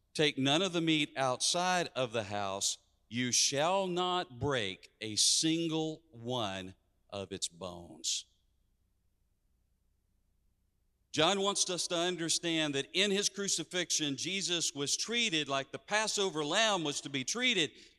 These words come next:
because he is the new true Passover lamb.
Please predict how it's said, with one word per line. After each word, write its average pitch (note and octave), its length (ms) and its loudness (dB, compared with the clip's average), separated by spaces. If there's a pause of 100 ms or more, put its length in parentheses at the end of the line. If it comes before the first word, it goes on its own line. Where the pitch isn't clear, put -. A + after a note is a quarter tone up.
because D#3 380 2
he G#3+ 340 2
is F#3 460 4
the D3 160 2
new F3 400 4 (200)
true D3 560 0 (400)
Passover D3+ 680 0
lamb. D3+ 400 -6